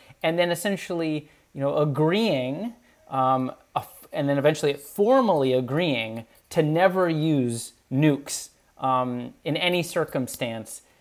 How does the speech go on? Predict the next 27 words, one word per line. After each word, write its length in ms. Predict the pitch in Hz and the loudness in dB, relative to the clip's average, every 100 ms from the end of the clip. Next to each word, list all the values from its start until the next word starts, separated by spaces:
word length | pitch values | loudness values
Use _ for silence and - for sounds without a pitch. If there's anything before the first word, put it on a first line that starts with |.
| _ - | _ -4
Uh, 460 | 127 120 117 117 - | 0 2 2 0 0
and 200 | 143 147 | 0 2
this 240 | 160 - | 0 2
was, 480 | 151 143 139 135 127 | 6 8 8 6 2
this 160 | 143 143 | -4 -4
became 360 | 135 - 139 | -6 -2 0
known 200 | 131 131 | 0 0
as 100 | 120 | -2
the 80 | 123 | -2
doctrine 380 | 127 123 - 127 | 0 0 -2 -6
of 100 | 113 | -4
mutually 540 | 127 135 - 131 120 | -4 -4 -4 -6 -4
assured 360 | 113 - 117 107 | -6 -6 -8 -8
destruction. 640 | 104 - 110 - - - - | -12 -10 -10 -10 -20 -20 -8
So 180 | 143 | -4
it's 140 | 131 139 | -2 0
like, 180 | 131 233 | -2 2
well, 300 | 269 240 214 | 2 2 0
you 80 | |
know, 160 | 196 139 | -2 -2
if 140 | 175 208 | 0 0
all 120 | 247 | 0
the 120 | 208 | 0
big 220 | 180 160 | -4 -2
powers 360 | 190 180 160 156 | 0 2 2 2
have 200 | 139 139 | 0 2
nukes, 480 | 214 226 156 - | 0 0 -2 -8